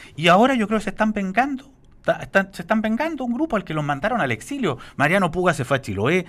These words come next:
los curas obreros lo, se fueron a distintas partes del, del país, los obispos de izquierda, que fueron la conferencia episcopal más admirable que ha tenido la historia de Chile en tiempos de la dictadura, desaparecieron por completo, y de pronto aparecieron unos señores obispos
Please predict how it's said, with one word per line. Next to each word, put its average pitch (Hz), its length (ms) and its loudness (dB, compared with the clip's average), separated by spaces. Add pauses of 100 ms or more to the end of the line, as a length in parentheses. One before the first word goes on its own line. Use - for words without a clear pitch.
los 127 140 -4
curas 180 240 -2
obreros 156 500 -2
lo, 127 280 -6
se 117 160 -10
fueron 143 320 -2
a - 20 0
distintas 123 380 -4
partes 123 400 -6
del, 95 160 -8 (160)
del 98 260 -8
país, 185 400 0 (300)
los 120 180 -2
obispos 151 400 -2
de 123 60 -2
izquierda, 147 420 -6
que 127 120 -12
fueron 131 280 -4
la 117 80 -2
conferencia 113 400 -6
episcopal 107 400 -2
más 123 220 0
admirable 120 580 0
que 165 80 -8
ha 165 60 -6
tenido 160 240 -6
la 151 80 -6
historia 147 260 -8
de 139 140 -6
Chile 156 320 -8 (240)
en 98 100 -8
tiempos 123 380 -6
de 120 80 -6
la 113 160 -2
dictadura, 139 600 -2 (280)
desaparecieron 110 760 -2
por 98 160 -6
completo, 180 540 -8 (300)
y 156 120 -4
de 170 100 -2
pronto 220 300 -2
aparecieron 190 520 -2
unos 190 180 -8
señores 175 400 -8
obispos 170 520 -6